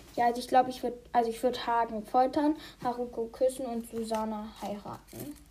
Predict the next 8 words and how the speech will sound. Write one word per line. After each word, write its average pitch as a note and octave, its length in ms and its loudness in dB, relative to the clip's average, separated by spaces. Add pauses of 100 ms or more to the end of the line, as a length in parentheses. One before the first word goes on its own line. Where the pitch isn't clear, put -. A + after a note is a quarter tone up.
(1800)
Dann B3 240 2
ist C4 180 0
hier C4 320 6 (160)
Jinx. D#4+ 680 4 (2000)
Und C4+ 600 0 (540)
Fussel. C#4+ 800 4 (3750)
Und D4+ 260 2
Thea. G#3 400 -4